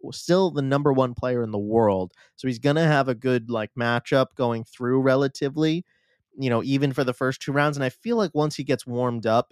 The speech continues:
in a three out of five setting, he'll be just fine. Do I think that he'll win Roland Garros, as I mentioned in the beginning of the season? No, but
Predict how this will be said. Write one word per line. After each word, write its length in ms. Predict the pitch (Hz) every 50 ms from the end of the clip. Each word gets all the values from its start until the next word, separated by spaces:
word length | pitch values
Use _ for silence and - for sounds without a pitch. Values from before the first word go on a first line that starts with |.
| - -
in 100 | 127 117
a 40 |
three 260 | 107 _ 127 127 127 123
out 100 | 120 117
of 80 | -
five 220 | - 120 120 110 -
setting, 260 | - 120 120 127 120
he'll 100 | - 117
be 180 | 104 120 110 - _ _ _ _ _
just 300 | - - 123 113 - - _ _ _ _
fine. 600 | - 107 101 104 110 123 143 165 190 208 220 220 - _ _ _ _ _ _ _ _ _
Do 120 | - 135 139
I 60 | 135
think 220 | 123 - 147 147
that 140 | - 160 135
he'll 180 | 143 135 120 110
win 240 | 113 120 123 135 147
Roland 280 | 151 151 160 160 160
Garros, 480 | 156 165 160 170 170 180 196 180 - - _ -
as 180 | 135 131 123
I 80 | 127 123
mentioned 300 | 127 127 127 - - 127
in 60 | 123
the 60 | 117
beginning 280 | 107 120 113 123 123 123
of 80 | 113 107
the 60 | 120
season? 400 | - - 131 127 156 160 147 - _
No, 600 | - 107 110 104 107 107 107 107 110 131 160 185 - _ _ _ _ _ _ _ _
but 520 | 135 127 113 117 139 175 233 185 127 110